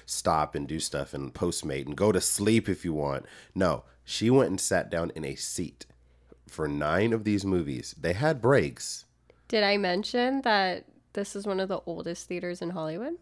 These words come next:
Speaker 1: Ugh.
Speaker 2: And those seats are still old? <laughs>
Speaker 1: Yeah, they're not, they're not the most comfortable seats. But it is cool to watch it there. But for those of you who are saying, "Oh, I wanna watch a movie there,"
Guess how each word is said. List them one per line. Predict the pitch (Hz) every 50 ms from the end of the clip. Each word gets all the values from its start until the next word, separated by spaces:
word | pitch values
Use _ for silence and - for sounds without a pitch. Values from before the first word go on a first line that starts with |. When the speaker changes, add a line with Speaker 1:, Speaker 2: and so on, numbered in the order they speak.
| - -
Speaker 1:
Ugh. | - 80 - - - -
Speaker 2:
And | 208 185 185
those | 180 175 190
seats | - - - 208 196 196 -
are | 185 165 175
still | - - - - - - 180 190 196 208 - -
old? | 208 214 247 - - -
<laughs> | - - _ _ _ -
Speaker 1:
Yeah, | - 76 71 65
they're | 67 71 73 73
not, | 73 73 69 65 - - -
they're | 80 80
not | 82 73 69 -
the | -
most | 67 67 64 - -
comfortable | - 64 - - 58 62 64
seats. | - - - 58 - - - - - - - -
But | - 170
it | 202 247 247
is | 220 185 -
cool | - - 190 175
to | 127
watch | 95 87 98 120 160 165 -
it | 117 -
there. | - 80 85 98 113 120 - - - - _ _ -
But | 107 95 92 87 - - - - -
for | - 104
those | 90 95 95 92 92
of | 98 90
you | 90 92 90
who | 87 95
are | 90
saying, | - - 92 90 90 -
"Oh, | - 151
I | 165
wanna | 185 202 190 147
watch | 101 85 85 85 - -
a | 80
movie | 78 76 73 69 71 69
there," | 65 76 87 101 117